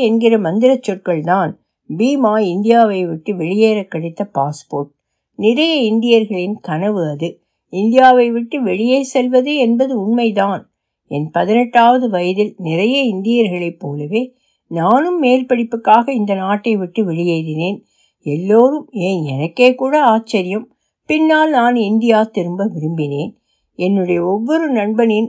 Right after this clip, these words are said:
உறவுக்காரனின் பெண்ணோ பிள்ளையோ ஒருவரோ இருவரோ அமெரிக்காவில், ஆஸ்திரேலியாவில், இங்கிலாந்தில், ஐரோப்பாவில்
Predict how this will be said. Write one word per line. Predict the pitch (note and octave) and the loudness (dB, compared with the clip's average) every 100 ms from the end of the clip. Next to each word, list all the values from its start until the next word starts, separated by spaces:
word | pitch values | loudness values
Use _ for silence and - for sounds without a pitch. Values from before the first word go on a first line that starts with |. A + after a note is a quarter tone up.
| - | -6
உறவுக்காரனின் | G#3+ G#3 A#3+ B3+ G#3+ F#3+ F3+ F3 G3+ - | -4 -2 -2 -2 -2 -2 -4 -6 -8 -4
பெண்ணோ | F3 F#3 F#3 G3 G3+ | -4 -2 -4 -6 -6
பிள்ளையோ | E3+ F3 F3 D#3 G3 - _ _ - | -10 -4 -2 -2 -4 -8 _ _ -6
ஒருவரோ | F#3 A3 A#3+ B3 C4+ C#4 | 0 2 4 4 4 2
இருவரோ | G3+ G#3+ G#3 G3 G#3+ - | -2 0 -2 -2 -2 -2
அமெரிக்காவில், | - F3+ G#3+ G#3+ F#3 F3+ F3 G3 - | -4 0 0 0 0 0 -2 -6 -2
ஆஸ்திரேலியாவில், | E3+ F3+ - G3 F3 D#3+ D3+ D#3 D#3+ G#3 A3+ _ _ - | 0 0 -2 -4 -2 -2 -4 -4 -4 -4 -8 _ _ -4
இங்கிலாந்தில், | F3+ G#3+ G#3+ F#3 D#3+ D3+ D3+ G3+ - | 0 4 4 2 0 -2 -4 -4 -4
ஐரோப்பாவில் | E3 G3+ A#3+ A#3 G3+ F#3 D#3 D#3+ | -2 2 4 2 0 -4 -2 -6